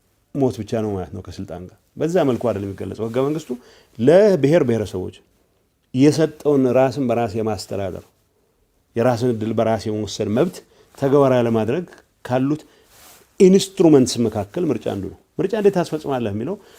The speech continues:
በምርጫ ቦርድ ዩኒ-፣ ዩኒፎርሚቲ እንዲኖረው በሀገር ደረጃ ሎጂስቲክስ፣ ሀ-፣ አንድ ሺህ አንድ ነገሮች አሉ። አንድ የምርጫ ቦርድ እንዲኖር የሚያስፈልገው የትግራይን የመምረጥ መብት ህገ መንግስት፣ ትግራይ ህገ መንግስት ውስጥም ያለ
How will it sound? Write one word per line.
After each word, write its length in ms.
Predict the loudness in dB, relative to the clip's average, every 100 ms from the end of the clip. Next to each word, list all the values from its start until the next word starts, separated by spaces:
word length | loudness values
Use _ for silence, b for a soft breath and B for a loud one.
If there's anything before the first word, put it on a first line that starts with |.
| b
በምርጫ 300 | -2 0 0 -2
ቦርድ 200 | -4 -6
ዩኒ-፣ 220 | -2 -2
ዩኒፎርሚቲ 460 | -2 -2 -2 -2 -2
እንዲኖረው 400 | -4 -2 -4 -6 -10 b b _
በሀገር 280 | -6 -2 0
ደረጃ 260 | 2 0 0 -4 -8 _ _ _ -4
ሎጂስቲክስ፣ 580 | -2 -2 -4 -4 -6 -8
ሀ-፣ 180 | -14 -12 -12 -12
አንድ 160 | -10 -6
ሺህ 140 | -4
አንድ 140 | -2 0
ነገሮች 360 | 0 -2 -4 -6
አሉ። 160 | -6 -4
አንድ 160 | -4
የምርጫ 260 | -4 -6 -6
ቦርድ 200 | -6 -6
እንዲኖር 220 | -8 -8
የሚያስፈልገው 480 | -10 -12 -14 -20 -20 b b b b
የትግራይን 540 | -2 0 0 2 4 4
የመምረጥ 360 | 4 4 0 -2
መብት 220 | -4 -2
ህገ 180 | -2 0
መንግስት፣ 280 | 0 -2 -8
ትግራይ 260 | -6 -2 -2
ህገ 100 | 0
መንግስት 260 | -2 -4 -8
ውስጥም 320 | -12 -10 -6
ያለ 200 | -6 -6